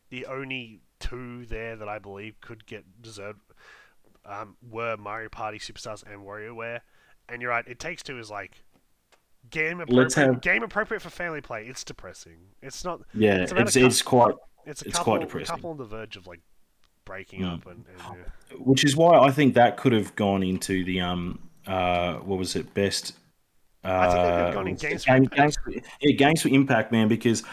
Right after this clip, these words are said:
Speaker 2: and th-, that's what I think is, like, it was, it was a touchy subject. Like, I know, like, I myself, a lot of,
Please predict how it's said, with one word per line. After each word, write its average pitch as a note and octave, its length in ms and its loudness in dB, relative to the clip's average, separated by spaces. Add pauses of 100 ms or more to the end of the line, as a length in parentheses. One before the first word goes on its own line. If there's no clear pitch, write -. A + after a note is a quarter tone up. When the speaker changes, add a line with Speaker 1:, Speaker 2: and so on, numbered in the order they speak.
(240)
Speaker 2:
and C3 180 4
th-, G#2+ 260 -6
that's C#3+ 220 2
what D3 80 4
I B2+ 80 2
think A2+ 200 2
is, G2+ 140 -2
like, G#2 220 0
it B2+ 80 2
was, B2+ 380 4
it C3 100 -2
was E3+ 180 0
a D#3 40 -6
touchy F3+ 340 -2
subject. B2+ 560 -2 (220)
Like, G#2 340 -8
I B2+ 80 -4
know, C3 400 -2
like, G#2 320 -6 (160)
I A2+ 160 2
myself, A#2 300 2 (280)
a G#2 80 2 (100)
lot G#2 180 2
of, G#2 80 2